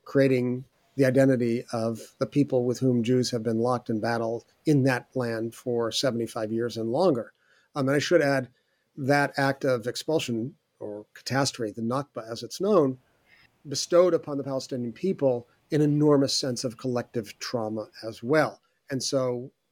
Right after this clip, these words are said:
one of the ways in which we have to regard the conflict is as a clash, uh, between two monumentally large collective traumas. I mean, one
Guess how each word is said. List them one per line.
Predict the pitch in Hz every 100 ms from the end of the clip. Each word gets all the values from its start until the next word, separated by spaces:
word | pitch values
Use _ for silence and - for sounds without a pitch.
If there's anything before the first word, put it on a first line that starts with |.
| _
one | 147 160
of | 160
the | 143
ways | 135 123
in |
which | 127 113
we | 131
have | 123 127
to | 135
regard | 117 117 120 113
the |
conflict | 110 143 147 131 110 -
is | 135 123 -
as | 123 120 - _ _ _ _ -
a | -
clash, | - - 139 120 113 - - _ _ _ -
uh, | 127
between | 117 135 - 151 123
two | - - 160 143 135 127 _ _ _ _ _ _ _ _ _ _
monumentally | 147 143 131 139 131 139 123
large | 120 117 110 110 - - _ _ _
collective | 139 117 123
traumas. | - 131 107 98 - -
I |
mean, | 131 123
one | 139 143 131 120